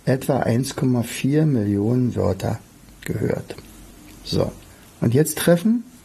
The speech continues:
Kinder, denen nicht vorgelesen wurde, auf Kinder, denen täglich vorgelesen wurde, und die treffen sich in der gleichen Klasse.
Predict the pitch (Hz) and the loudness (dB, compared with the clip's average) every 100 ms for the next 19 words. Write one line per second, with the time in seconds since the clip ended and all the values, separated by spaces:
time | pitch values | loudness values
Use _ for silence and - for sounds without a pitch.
0 | - 131 127 151 190 262 - - - - | -4 0 2 2 2 0 -6 -16 -20 -4
1 | 123 117 107 104 101 - 147 156 160 175 | 0 0 2 0 -2 -2 0 2 4 4
2 | 180 165 175 190 233 233 - - - - | 2 2 2 2 0 -4 -14 -20 -20 -20
3 | - - 139 135 - 156 143 156 175 185 | -20 0 0 0 -2 0 4 4 4 2
4 | 190 - - - - - 135 143 147 147 | 0 -10 -20 -20 -20 -6 0 2 4 4
5 | 151 - - - - 196 - 104 - 110 | 2 -4 -20 -4 0 0 0 -4 0 2
6 | 110 110 110 113 107 120 143 - - - | 2 2 0 0 0 0 0 -4 -16 -20
7 | - - 311 131 135 131 - 127 175 139 | -20 -18 -4 -2 -2 -4 0 2 2 2
8 | 151 - - 123 117 113 107 110 117 - | 0 0 -2 0 0 0 0 2 0 0
9 | 143 139 - - 117 - | -2 -2 -4 -4 -4 -8